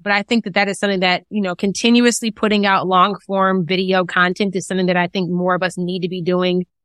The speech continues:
proactively, where you're showing your face, sharing your perspective, and doing that on some sort of consistent cadence, um,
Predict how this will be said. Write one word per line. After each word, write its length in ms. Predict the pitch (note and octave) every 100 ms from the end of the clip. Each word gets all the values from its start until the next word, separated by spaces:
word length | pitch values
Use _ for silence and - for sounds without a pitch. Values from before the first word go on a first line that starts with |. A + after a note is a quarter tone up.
| _
proactively, 760 | - G#3 F3+ F3+ A3 G#3 A#3 B3 - _
where 100 | G3+
you're 180 | G3 F#3+
showing 420 | G3 - G#3+ A3+
your 120 | G#3 G3+
face, 480 | G#3 F#3+ G3 - -
sharing 480 | - - G#3+ A#3 A3
your 140 | G#3+
perspective, 760 | - G#3 - F#3+ - F#3+ F3+ F3+ _ _ _
and 160 | A3 F3
doing 200 | G#3+ A#3
that 160 | A3+
on 160 | - G3 _
some 480 | - - A3+ A3 A3
sort 380 | - G#3+ G#3+ G3+
of 180 | F#3+ -
consistent 640 | - F#3 - G#3 - F#3
cadence, 580 | - G3 G#3+ B3 - - - _ _ -
um, 420 | G3 F#3 F3+